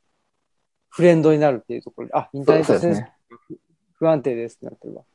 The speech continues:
Speaker 2: あ、やっぱりそうですか。ちょっとこっちも今、
Speaker 1: うん。
Speaker 2: 多少、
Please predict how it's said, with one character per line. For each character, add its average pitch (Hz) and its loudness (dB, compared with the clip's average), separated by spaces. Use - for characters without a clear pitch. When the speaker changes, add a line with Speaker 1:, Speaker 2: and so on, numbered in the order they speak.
Speaker 2:
あ、 123 4
や 117 0
っ 113 -4
ぱ 117 2
り 104 -2
そ 107 -6
う - -4
で - -8
す - -18
か。 - -16
ち - -20
ょ - -20
っ - -20
と 98 -2
こ - 0
っ - -6
ち 123 0
も 101 2
今、 95 -2
Speaker 1:
う - -20
ん。 - -20
Speaker 2:
多 107 -6
少、 113 2